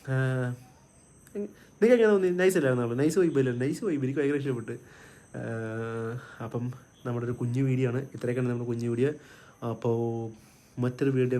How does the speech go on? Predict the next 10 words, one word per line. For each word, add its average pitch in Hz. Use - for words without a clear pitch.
വീണ്ടും 120
സന്ധിക്കും 120
വരയ്ക്കും 120
വണക്കം. 117
ഉറക്കം 113
വന്നിട്ടാണ്, 120
ഇല്ലെങ്കിൽ 117
ഞാൻ 117
എവിടെയെങ്കിലും 117
കൂടെ 123